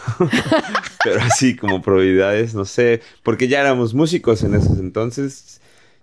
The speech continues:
yo ya tocaba los tambores y andábamos probablemente por las mismas zonas, ¿no? Haciendo busking por ahí, pero pues nunca nos conocimos y tenemos más o menos la misma edad. Pero sí,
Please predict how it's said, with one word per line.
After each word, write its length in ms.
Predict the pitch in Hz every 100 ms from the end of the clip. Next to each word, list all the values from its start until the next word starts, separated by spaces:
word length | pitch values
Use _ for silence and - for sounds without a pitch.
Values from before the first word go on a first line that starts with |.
| _
yo 180 | 80 92
ya 140 | 85
tocaba 300 | - - 87
los 160 | 80 -
tambores 500 | 82 87 117 123 120
y 100 | 95
andábamos 460 | 90 92 104 98
probablemente 640 | - 92 98 101 98 98 98
por 160 | 90 82
las 140 | 80
mismas 300 | 90 92 87
zonas, 560 | 101 98 131 165 - _
¿no? 340 | 92 113 131 - - - _ _
Haciendo 380 | 85 - 90 82
busking 420 | 80 104 131 139
por 180 | 143 117
ahí, 260 | 120 190 - _ _ - _ _ _ _ _ _
pero 200 | 101 85
pues 80 | 82
nunca 240 | 101 92 82
nos 160 | 78
conocimos 420 | - - 107 107
y 60 | 104
tenemos 380 | 104 107 113 101
más 220 | 113 117
o 20 | 113
menos 220 | 107 101
la 80 | 90
misma 260 | 92 92
edad. 300 | 85 98 98 - _ _ _ _ _ _ _ _ _ _ _ _ -
Pero 680 | 82 82 80 80 80 82 82
sí, 240 | - 147